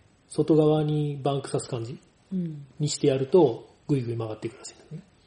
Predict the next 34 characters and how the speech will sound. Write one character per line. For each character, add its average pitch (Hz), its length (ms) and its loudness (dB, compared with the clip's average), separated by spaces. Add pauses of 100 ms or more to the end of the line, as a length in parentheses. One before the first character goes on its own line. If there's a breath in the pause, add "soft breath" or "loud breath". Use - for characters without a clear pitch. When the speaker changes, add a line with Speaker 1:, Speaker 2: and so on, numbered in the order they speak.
(360)
Speaker 1:
で、 185 60 -2
そ 196 140 6
れ 190 60 8
で 180 440 4
外 175 280 2
に 135 200 0
体 135 200 2
重 127 160 -4
か 123 140 -6
け 135 100 0
る 127 80 2
と 131 220 -6
余 151 320 2
る - 180 -4 (220)
内 147 240 -4
側 135 200 4
の 131 120 -2
足 131 220 -6
っ - 40 -12
て - 200 -6
い 113 80 -4
う 113 40 -10
の 120 100 -4
は、 156 140 0
Speaker 2:
う - 20 -12
ん。 - 40 -18 (920)
Speaker 1:
板 127 120 -2
を 113 40 0
押 113 260 0
し 135 160 -2
出 131 120 4
す - 200 -10
方 - 160 -8
向。 - 140 -18